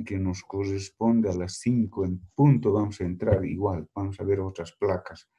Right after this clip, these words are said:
Tenemos que seguir hasta que un poco se familiaricen y la asistencia es importante. Eh, bien, esta no es tan,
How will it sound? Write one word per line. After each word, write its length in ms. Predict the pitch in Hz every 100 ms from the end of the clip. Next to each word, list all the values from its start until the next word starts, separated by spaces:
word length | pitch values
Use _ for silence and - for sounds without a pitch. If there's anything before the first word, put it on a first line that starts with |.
| _ _ _
Tenemos 380 | - 110 139 143
que 80 | -
seguir 340 | 123 117 123
hasta 280 | 98 - 92
que 140 | - 101
un 160 | 110
poco 260 | 123 117 101
se 180 | - 95
familiaricen 800 | 98 95 98 101 110 98 92 90
y 20 |
la 120 | 90
asistencia 680 | 85 92 - 131 113 - 92
es 140 | -
importante. 680 | 104 98 117 113 117 82 - _ _ _ - 95 - _ _ 95 - _ _ _ _ _ _ _ _ _ _ _ _ _ _ _ _ _ -
Eh, 520 | 87 85 82 78 78 82 95
bien, 220 | 101 110
esta 260 | 143 - 120
no 220 | 113 113
es 180 | 110 -
tan, 360 | 90 85 85